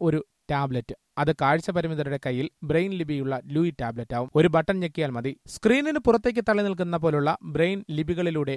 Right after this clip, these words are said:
വിരലോടിച്ച് വായിക്കാം. പുസ്തകം പോലെ താളുകൾ മറിക്കാം. ആർട്ടിഫിഷ്യൽ ഇന്റലിജൻസ് ആണ് ഇത് സാധ്യമാക്കിയത്. ബ്രെയിൻ ലിപി ആവിഷ്കരിച്ച ലൂയി ബ്രെയിലിന്റെ പേരും നൽകി.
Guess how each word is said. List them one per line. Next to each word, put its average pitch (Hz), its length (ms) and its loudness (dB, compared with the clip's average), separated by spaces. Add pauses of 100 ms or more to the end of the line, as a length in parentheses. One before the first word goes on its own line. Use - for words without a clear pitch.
വിരലോടിച്ച് 139 680 -2
വായിക്കാം. 120 440 -6 (440)
പുസ്തകം 170 360 -2
പോലെ 147 200 -2
താളുകൾ 131 360 -4
മറിക്കാം. 120 360 -8 (320)
ആർട്ടിഫിഷ്യൽ 170 540 -2
ഇന്റലിജൻസ് 160 500 -4
ആണ് 127 120 -4
ഇത് 120 140 -14
സാധ്യമാക്കിയത്. 127 680 -6 (160)
ബ്രെയിൻ 165 280 2
ലിപി 185 240 0 (140)
ആവിഷ്കരിച്ച 170 580 -2 (100)
ലൂയി 175 340 -2
ബ്രെയിലിന്റെ 165 520 -4 (240)
പേരും 139 320 -4
നൽകി. 113 280 -10